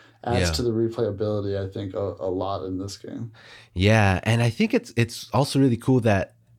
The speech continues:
Speaker 2: independent of when you fire, it will be synced to the music,
Speaker 1: Mm,
Speaker 2: right?
Speaker 1: yeah.
Speaker 2: Like, even if you randomly press X while there's nothing going on, um, it will be synced to the music. So it doesn't require you to have a sense of rhythm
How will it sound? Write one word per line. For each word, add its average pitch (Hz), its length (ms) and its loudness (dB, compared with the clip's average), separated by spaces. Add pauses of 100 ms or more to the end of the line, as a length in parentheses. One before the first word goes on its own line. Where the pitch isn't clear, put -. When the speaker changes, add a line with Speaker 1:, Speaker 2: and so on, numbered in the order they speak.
(140)
Speaker 2:
independent 139 580 2
of 95 260 -4
when 123 280 4
you 120 120 4
fire, 117 640 2
it 107 220 2
will 110 220 4
be 104 160 4
synced - 500 -2 (300)
to 131 140 2
the 107 120 4
music, 104 560 0 (340)
Speaker 1:
Mm, 135 300 2
Speaker 2:
right? 135 180 6
Speaker 1:
yeah. 110 60 2
Speaker 2:
Like, 117 220 2
even 156 200 4
if 127 140 2
you 120 120 4
randomly 120 520 4
press - 420 0
X 104 360 0
while 92 640 4
there's 101 240 0
nothing 101 400 2
going 87 320 2
on, 80 400 0 (480)
um, 87 380 0 (100)
it 107 160 -4
will 139 200 4
be 127 120 2
synced - 400 -2
to 131 100 -2
the 107 120 2
music. 110 560 0
So 113 240 2
it - 260 2
doesn't 151 320 4
require 123 400 2
you 123 220 2
to 120 120 0
have 107 200 2
a 107 40 4
sense 110 320 0
of 82 160 -4
rhythm 110 400 4